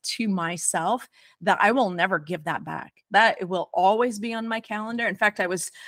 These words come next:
just going through my, my contract. Like, I have weeks of the month or weeks out of the year,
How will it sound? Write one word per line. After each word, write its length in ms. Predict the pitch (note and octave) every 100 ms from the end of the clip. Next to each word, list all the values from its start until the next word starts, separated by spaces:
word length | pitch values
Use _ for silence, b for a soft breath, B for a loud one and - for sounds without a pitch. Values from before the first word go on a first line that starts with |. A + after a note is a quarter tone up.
| B
just 180 | G#3+ G3+
going 220 | A3+ G#3+
through 180 | G#3 G#3+
my, 240 | F#3+ F#3 - -
my 240 | G3+ F#3
contract. 640 | F#3+ - F4 F#4+ F#3 - -
Like, 140 | F#3
I 140 | F#3 G#3
have 320 | G#3+ A3 E3
weeks 380 | F#3 A3 - -
of 100 | A3
the 80 |
month 340 | A3 A3 D#4+ D#4+ _ b b b -
or 220 | G3 F#3+
weeks 320 | F#3+ A#3+ -
out 100 | A3+
of 80 | G#3
the 80 | G#3+
year, 440 | G#3 A#3 D#4 D4+